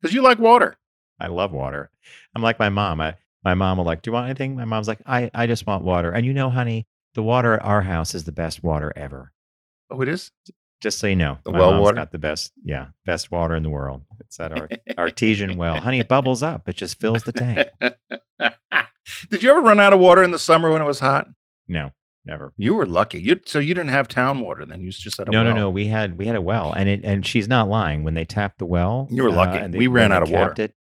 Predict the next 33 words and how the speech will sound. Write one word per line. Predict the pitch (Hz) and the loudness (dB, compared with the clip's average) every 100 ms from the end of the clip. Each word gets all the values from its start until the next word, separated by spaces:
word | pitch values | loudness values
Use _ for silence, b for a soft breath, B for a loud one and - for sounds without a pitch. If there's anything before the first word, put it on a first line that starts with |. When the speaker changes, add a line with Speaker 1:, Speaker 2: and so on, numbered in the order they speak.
| _ | _
Speaker 2:
it | 101 87 | -10 -6
was, | 85 - - | -6 -6 -12
they, | 90 82 - | -12 -12 -10
they | 87 | -6
would, | 82 78 | -4 -4
it | - 85 | -4 -4
was | 87 | -2
an | 90 85 - | -4 -4 -6
underground | 95 90 78 78 73 | -6 -6 -4 -4 -6
spring | - 78 76 | -10 -8 -8
or | 71 | -8
something. | - 73 73 73 | -12 -16 -18 -14
So | - - 67 - _ _ 110 | -14 -14 -16 -18 _ _ -6
Speaker 1:
We | 135 | -6
used | - | -4
to | 123 | -2
run | 101 | 0
out | 92 | 0
of | 139 | -2
water | 95 82 82 | -6 -6 -8
quite | - - | -14 -20
a | |
bit. | - 76 | -18 -18
We | 90 | -14
had | 90 | -12
to | 90 | -12
be | 85 | -10
very | 92 85 | -6 -6
careful | - 90 82 82 | -6 -10 -10 -14
with | 80 | -14
water. | 82 80 82 _ _ _ _ _ _ _ _ _ _ _ _ - | -12 -12 -16 _ _ _ _ _ _ _ _ _ _ _ _ -16
And, | 82 78 | -12 -8
uh, | 80 | -8